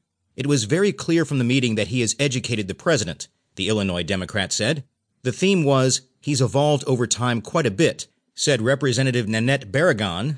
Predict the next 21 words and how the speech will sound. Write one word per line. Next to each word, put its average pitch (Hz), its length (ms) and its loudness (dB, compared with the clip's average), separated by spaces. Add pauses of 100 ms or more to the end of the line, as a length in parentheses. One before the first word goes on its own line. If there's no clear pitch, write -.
Democrat 107 440 -4
from 101 120 -8
California, 123 760 -2
who 123 160 -2
was 127 240 0
also 151 480 0
in 92 100 -4
the 90 60 -4
meeting. 90 300 -4 (420)
The 151 80 0
discussion 170 440 2
highlighted 151 580 2
the 117 100 -2
deep 165 320 -2
divides 120 560 0
between 107 400 -4
Democratic 131 520 -2
lawmakers 113 560 0
and 107 220 -2
Mister 101 220 -4
Trump 147 320 -4